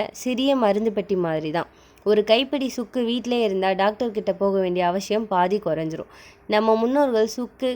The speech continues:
குடிச்சதால தான் உடம்பு வலிமையா இருந்துச்சு. இனிமேலாவது நம்ம சுக்கு காப்பி, சுக்கு கஷாயம் மாதிரியான இயற்கையான மருந்துகளை பயன்படுத்தலாம். இந்த வீடியோ உங்களுக்கு பிடிச்சிருந்துச்சுன்னா லைக் பண்ணுங்க, ஷேர் பண்ணுங்க, மறக்காம நம்ம பேஜை சப்ஸ்கிரைப் பண்ணுங்க.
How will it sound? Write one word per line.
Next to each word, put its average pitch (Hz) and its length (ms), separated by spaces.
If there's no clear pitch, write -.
குடிச்சதால 240 580
தான் 190 180
உடம்பு 226 380
வலிமையா 202 480
இருந்துச்சு. 170 380
இனிமேலாவது 220 720
நம்ம 190 240
சுக்கு 226 260
காப்பி, 190 400
சுக்கு 247 340
கஷாயம் 214 480
மாதிரியான 175 380
இயற்கையான 220 520
மருந்துகளை 180 520
பயன்படுத்தலாம். 170 600
இந்த 208 240
வீடியோ 262 260
உங்களுக்கு 214 320
பிடிச்சிருந்துச்சுன்னா 208 640
லைக் 196 220
பண்ணுங்க, 214 320
ஷேர் 196 280
பண்ணுங்க, 196 280
மறக்காம 190 540
நம்ம 175 240
பேஜை 175 300
சப்ஸ்கிரைப் 202 400
பண்ணுங்க. 160 240